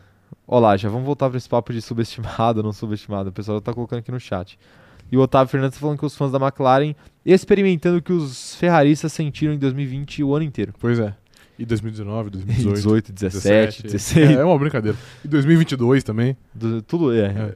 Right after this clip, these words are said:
Speaker 1: Ó, já tá?
Speaker 2: <laughs> Já tô
Speaker 1: Cravou.
Speaker 2: antecipando.
Speaker 1: Cravou, cravou. Vamos pra próxima notícia?
Speaker 2: Mande.
Speaker 1: É, a gente falou sobre história de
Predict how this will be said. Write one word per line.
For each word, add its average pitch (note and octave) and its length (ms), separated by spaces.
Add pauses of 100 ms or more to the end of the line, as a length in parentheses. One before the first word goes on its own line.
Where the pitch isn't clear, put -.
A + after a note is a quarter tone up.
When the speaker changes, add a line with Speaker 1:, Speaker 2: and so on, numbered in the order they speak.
Speaker 1:
Ó, B2+ 200
já B2+ 160
tá? F#3 320
Speaker 2:
<laughs> - 20
Já D3 100
tô E3 240
Speaker 1:
Cravou. E3+ 400
Speaker 2:
antecipando. B2+ 760
Speaker 1:
Cravou, C3 560
cravou. A2 480 (520)
Vamos F#3+ 120
pra A#3 100
próxima F#3+ 300
notícia? D3+ 480 (180)
Speaker 2:
Mande. C3+ 300 (880)
Speaker 1:
É, G#2 600
a C3 100
gente G#3 220
falou A3 280
sobre C#3+ 560
história B2+ 400
de G#2 640